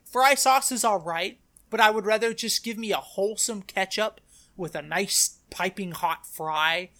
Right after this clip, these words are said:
and the marriage of those two flavors is just a match made in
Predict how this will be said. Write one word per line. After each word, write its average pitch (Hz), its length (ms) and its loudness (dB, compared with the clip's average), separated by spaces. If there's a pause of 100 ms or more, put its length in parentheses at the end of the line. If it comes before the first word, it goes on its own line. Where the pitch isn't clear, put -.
(340)
and 190 420 2
the 175 200 -4
marriage 175 640 -2
of 147 160 -8
those 165 400 -2
two 185 520 -6 (140)
flavors 165 920 -8 (400)
is 196 180 2
just - 240 -4
a 180 60 -6
match 170 600 -4 (240)
made 180 720 -2 (400)
in 165 500 -4